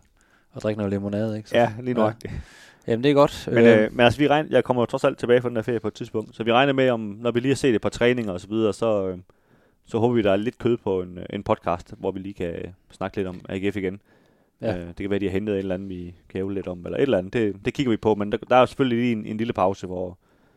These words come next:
Speaker 2: hvor A G F også holder pause, så er der jo ikke så meget at snakke om.
Speaker 1: De skal også have ro for os, ikke? Og, og lige, øh, ja,
Speaker 2: Måske, ja.
Speaker 1: finde en swimmingpool et eller andet sted i verden, hvor de kan plaske lidt rundt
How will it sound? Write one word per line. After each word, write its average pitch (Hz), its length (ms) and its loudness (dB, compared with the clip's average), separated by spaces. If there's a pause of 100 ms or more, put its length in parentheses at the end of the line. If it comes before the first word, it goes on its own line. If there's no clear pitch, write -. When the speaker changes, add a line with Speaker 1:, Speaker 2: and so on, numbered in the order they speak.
(320)
Speaker 2:
hvor 92 120 -6
A 90 40 -8
G 98 140 -4
F - 40 -4
også 95 180 -6
holder 92 100 -12
pause, 90 260 -10
så 101 80 -12
er - 20 -10
der 95 80 -4
jo 92 40 -6
ikke - 120 -14
så - 140 -10
meget 87 160 -12
at 90 60 -16
snakke 87 220 -12
om. - 160 -18
Speaker 1:
De 113 60 -14
skal - 140 -4
også 117 140 0
have 107 100 0
ro 127 80 -4
for 101 120 -6
os, - 340 -8
ikke? 123 160 -16
Og, 95 300 -14 (300)
og 104 100 -14
lige, 101 300 -8
øh, 90 40 -8
ja, 90 80 -10 (260)
Speaker 2:
Måske, 104 320 -6
ja. 98 100 -6 (420)
Speaker 1:
finde 107 380 -10
en 92 140 -14
swimmingpool 104 480 -6
et - 20 0
eller 101 160 -4
andet 98 100 -10
sted 101 200 -6
i 95 40 -6
verden, 98 260 -6
hvor 95 80 -14
de 92 100 -16
kan 92 220 -16 (680)
plaske - 280 -4
lidt 101 120 -6
rundt 101 320 -12